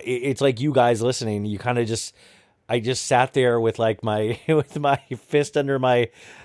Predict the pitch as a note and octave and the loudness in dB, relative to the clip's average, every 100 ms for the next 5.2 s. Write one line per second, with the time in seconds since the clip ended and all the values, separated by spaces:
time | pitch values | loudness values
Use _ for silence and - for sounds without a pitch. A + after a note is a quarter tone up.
0 | - - B2 A#2 B2+ - D3+ C#3 C#3+ C#3+ | -12 -2 0 0 -2 2 4 4 0 -4
1 | C3 C3+ A#2+ - C3 B2 C3 C3 B2+ B2+ | -4 -2 -4 -2 0 2 2 2 2 0
2 | B2 B2+ B2 C3 C#3 C#3 C#3 C3+ B2+ A3+ | 0 0 0 0 0 -2 0 -2 0 -2
3 | - F3 C#3+ C3 B2+ B2 C3 C#3 B2+ - | 0 -2 -2 2 2 2 -2 -2 -4 -2
4 | B2+ B2 B2 G2 C#3 C3 - C3 B2+ G#2 | 0 0 -2 -2 -2 -2 0 0 0 0
5 | G2 G2+ | -2 -2